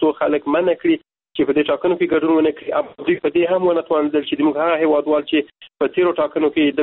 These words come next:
ګوته غوڅه شوي وه، اما په دې ټاکنو کې یو ځل بیا راووتو، د ولسواکۍ د، آه، پیاوړتیا په خاطر باندې په بله ګوته یې باندې شنه کړله. اما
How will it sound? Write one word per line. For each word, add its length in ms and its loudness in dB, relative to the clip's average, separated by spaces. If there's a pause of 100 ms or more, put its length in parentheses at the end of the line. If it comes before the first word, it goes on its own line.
ګوته 240 0
غوڅه 300 -2
شوي 200 2
وه، 220 2 (100)
اما 180 0
په 140 -2
دې 180 0 (100)
ټاکنو 340 0
کې 200 0 (300)
یو 220 2
ځل 240 0
بیا 140 2
راووتو، 480 2
د 60 -6
ولسواکۍ 720 0 (120)
د، 20 4 (600)
آه، 120 2
پیاوړتیا 500 0
په 140 -10
خاطر 260 -2
باندې 440 0 (460)
په 200 2 (160)
بله 240 2
ګوته 280 -2
یې 120 0
باندې 400 2
شنه 180 0
کړله. 500 0
اما 280 0